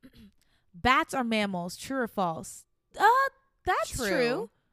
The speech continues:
Speaker 2: Yes, because mammals are animals that don't lay eggs.
Speaker 1: Oh, bats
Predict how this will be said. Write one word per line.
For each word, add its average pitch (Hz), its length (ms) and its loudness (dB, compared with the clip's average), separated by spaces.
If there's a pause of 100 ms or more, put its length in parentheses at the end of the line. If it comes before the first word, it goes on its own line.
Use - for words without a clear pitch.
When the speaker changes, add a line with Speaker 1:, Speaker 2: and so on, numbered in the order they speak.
(280)
Speaker 2:
Yes, 175 640 -10
because 196 420 -10
mammals 220 600 -6 (100)
are 190 400 -6
animals 208 600 -10
that 190 140 -8 (140)
don't 190 280 -8 (140)
lay 202 460 -8
eggs. 190 600 -8 (440)
Speaker 1:
Oh, 185 500 -2 (160)
bats 214 600 -6